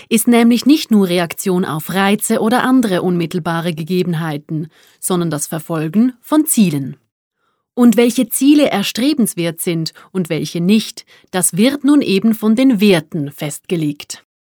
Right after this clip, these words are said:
Zwei Strömungen identifiziert Parsons, die das nicht anerkennen und deshalb positivistisch seien. Erstens Auffassungen, die den Menschen als biologisch bestimmtes Wesen sehen,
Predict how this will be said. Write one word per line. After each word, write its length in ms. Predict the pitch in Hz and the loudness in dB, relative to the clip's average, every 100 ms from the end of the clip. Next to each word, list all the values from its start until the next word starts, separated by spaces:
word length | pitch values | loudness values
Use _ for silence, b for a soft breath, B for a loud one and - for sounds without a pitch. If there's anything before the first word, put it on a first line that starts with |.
| _ _ _ _ | _ _ _ _
Zwei 280 | - 233 294 | -2 2 2
Strömungen 640 | - 214 208 202 208 208 | 0 0 2 4 4 4
identifiziert 960 | - 202 180 170 160 175 - 220 277 - | 2 0 -2 -4 -8 -10 -4 -2 -2 -6
Parsons, 640 | 180 160 156 185 185 - b b 240 | -6 -6 -4 -2 -2 -4 b b -2
die 80 | |
das 180 | 240 240 | 0 2
nicht 320 | 247 277 - | 4 2 0
anerkennen 680 | 185 175 170 - 185 170 170 B B B | -4 -2 -4 -4 -2 -2 -4 B B B
und 220 | 180 170 | -4 -4
deshalb 600 | - - 185 185 190 _ | -6 -4 -2 -4 -6 _
positivistisch 920 | 180 160 190 - 208 160 - 151 143 | -12 -10 -8 -6 -2 -4 -4 -10 -8
seien. 600 | - - 165 160 156 147 _ _ _ _ _ _ _ _ _ _ | -6 -4 -4 -4 -6 -10 _ _ _ _ _ _ _ _ _ _
Erstens 720 | - 190 185 - 254 320 - - _ _ _ | 0 2 2 2 2 2 -2 -10 _ _ _
Auffassungen, 840 | 196 196 - 226 - 262 254 277 | 0 0 0 -4 -2 0 2 4
die 120 | 240 233 | 2 2
den 180 | 262 | 4
Menschen 500 | 254 180 175 - 226 | 4 4 0 0 0
als 240 | 233 220 - | 2 -2 -4
biologisch 640 | - 247 220 180 190 - | -2 2 2 2 -2 -4
bestimmtes 580 | 202 - 214 214 226 - | -6 -2 0 0 0 -2
Wesen 360 | 220 262 226 185 | 0 0 2 0
sehen, 440 | 185 165 170 160 | 0 -2 -2 -6